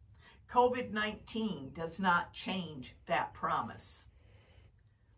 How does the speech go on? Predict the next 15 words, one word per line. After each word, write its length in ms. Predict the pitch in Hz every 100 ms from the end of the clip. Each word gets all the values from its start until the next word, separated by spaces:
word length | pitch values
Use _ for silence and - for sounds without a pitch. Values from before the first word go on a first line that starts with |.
| -
Unemployment 960 | 240 254 247 - 240 254 240 190 - -
does 180 | 170
not 300 | 190 156 -
change 500 | - - 180 151 151
that 240 | - - -
promise. 720 | 208 - 233 - - - - - - _ _ _ - - - -
Neither 380 | 226 269 262 240
does 440 | 220 190 190 - - - -
divorce 800 | 196 190 214 - - - - - -
or 180 | 185 180
bankruptcy 960 | 220 220 214 175 - - 175 160 - - -
or 160 | 190 190
cancer 800 | - 254 240 226 - - 143 - _ -
or 180 | 202 208
depression 760 | 190 - 226 226 - 175 127